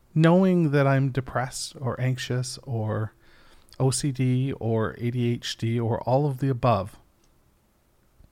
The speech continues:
doesn't, doesn't really, um, help me.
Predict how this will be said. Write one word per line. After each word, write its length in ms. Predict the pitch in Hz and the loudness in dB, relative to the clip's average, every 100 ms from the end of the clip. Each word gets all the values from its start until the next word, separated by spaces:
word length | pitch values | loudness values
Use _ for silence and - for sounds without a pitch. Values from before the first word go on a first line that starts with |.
| _ - _ _ _ _ _ _ _ _ _ _ _ _ _ _ - | _ -20 _ _ _ _ _ _ _ _ _ _ _ _ _ _ 2
doesn't, 420 | 160 160 165 156 - _ _ _ _ _ _ _ _ _ _ _ - - - - | 4 6 4 2 -4 _ _ _ _ _ _ _ _ _ _ _ -18 -18 -20 -6
doesn't 320 | 147 175 180 | 4 4 4
really, 420 | 165 190 180 165 156 | 2 4 4 4 4
um, 360 | 151 151 151 - - _ _ _ _ _ _ _ _ _ _ | 4 4 0 -4 -18 _ _ _ _ _ _ _ _ _ _
help 300 | - 233 - | -2 -2 -4
me. 280 | 92 - | -12 -12